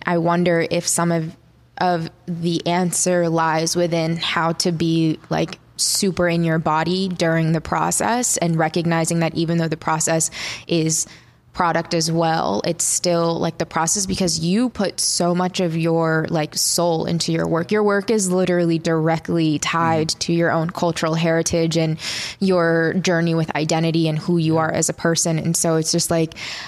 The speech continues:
Speaker 1: for me, at least, as somebody who has very recently been on a similar journey of coming to fruition,
Speaker 2: Mm-hmm.
Speaker 1: um,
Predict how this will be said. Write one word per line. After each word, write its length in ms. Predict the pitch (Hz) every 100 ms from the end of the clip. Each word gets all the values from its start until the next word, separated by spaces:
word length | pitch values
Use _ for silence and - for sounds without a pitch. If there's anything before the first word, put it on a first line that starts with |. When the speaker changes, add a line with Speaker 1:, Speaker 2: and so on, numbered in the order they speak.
| - - - _
Speaker 1:
for 240 | - 202
me, 400 | 185 185 196 196
at 180 | 160 143
least, 440 | 165 156 156 - -
as 160 | 160
somebody 320 | 165 165 165
who 420 | 156 175 165 156 151
has 300 | - 180 156
very 340 | 160 170 160 156
recently 480 | 156 160 165 160
been 200 | 160 160
on 160 | 156 156
a 40 |
similar 400 | 160 160 160 156
journey 520 | 156 165 165 160 156 - - - _ _ _ _ _ _ _ _
of 160 | - 160
coming 300 | - 160 156
to 100 | -
fruition, 560 | - 147 160 - 170 180
Speaker 2:
Mm-hmm. 480 | - - - -
Speaker 1:
um, 840 | 208 190 180 165 160 156 - 190